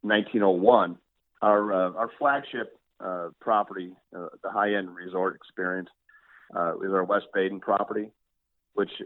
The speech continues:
from nineteen oh one to nineteen sixty-three was the world's largest freestanding dome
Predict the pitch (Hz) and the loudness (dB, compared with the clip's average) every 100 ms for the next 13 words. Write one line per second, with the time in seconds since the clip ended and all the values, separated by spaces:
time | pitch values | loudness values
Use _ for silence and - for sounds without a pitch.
0 | - - 98 107 107 110 101 98 104 98 | -8 -4 2 2 2 0 2 4 4 4
1 | 92 98 95 98 82 - 98 - - 107 | 0 0 0 -8 -4 -4 -4 -8 -4 2
2 | 107 92 87 90 104 104 95 101 107 95 | 4 4 -2 -2 0 2 6 6 6 0
3 | - 107 101 - 101 90 - 98 104 | -6 -6 -4 -4 -4 -6 -2 0 0